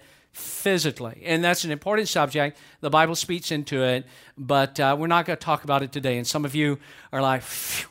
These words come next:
I'm glad, I'm glad," because I know what some of you are thinking. Uh, you know, you were thinking, "I know, you know, that he saw me standing in the parking lot at Brewster's getting a quadruple scoop ice cream,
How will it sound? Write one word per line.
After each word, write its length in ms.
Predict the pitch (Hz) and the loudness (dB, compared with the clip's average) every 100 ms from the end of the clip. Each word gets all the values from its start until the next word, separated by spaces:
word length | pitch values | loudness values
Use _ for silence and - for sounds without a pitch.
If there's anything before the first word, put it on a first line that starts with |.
| 123 | -6
I'm 160 | 131 | -4
glad, 300 | 135 143 135 147 | 2 4 4 2
I'm 140 | 143 | 0
glad," 300 | 151 151 131 | 4 6 4
because 440 | 135 147 143 135 - - - | 0 0 0 0 -4 -14 -4
I 100 | 156 | 0
know 160 | 170 180 | 2 4
what 160 | 185 | 2
some 160 | 190 180 | 0 -2
of 100 | 160 | -2
you 140 | 180 | 0
are 60 | 180 | 0
thinking. 500 | 185 156 143 147 143 - - - | 0 -2 0 -2 -4 -8 -16 0
Uh, 480 | 143 143 139 143 139 - - - | 4 6 6 4 2 -8 -20 -6
you 120 | 151 | 0
know, 120 | 156 | 2
you 140 | 151 160 | 2 0
were 80 | |
thinking, 360 | 160 165 170 156 - | 0 0 0 -4 0
"I 460 | 156 170 180 196 - | 4 6 4 2 -2
know, 600 | 156 156 156 156 156 156 _ 156 | 0 4 4 4 0 -4 _ -10
you 160 | 156 | -4
know, 100 | 151 | -2
that 160 | 147 135 | -2 -2
he 140 | 170 | -2
saw 260 | - 175 160 | 2 2 4
me 380 | 156 156 151 156 | 2 2 0 -2
standing 320 | - 151 160 | -2 0 0
in 40 | |
the 60 | 165 | -2
parking 300 | 175 151 156 | -2 -2 2
lot 160 | 143 | 2
at 80 | 151 | 2
Brewster's 580 | 143 147 139 143 139 131 | 0 -2 -2 -2 -2 -2
getting 260 | 143 139 139 | -4 -2 -2
a 120 | 135 | -2
quadruple 580 | - 151 135 175 170 170 | -2 -4 -2 -4 -6 -6
scoop 340 | - 147 143 - | -4 -4 -2 0
ice 240 | 151 143 | 0 0
cream, 420 | - 131 120 127 | -4 -4 -4 -6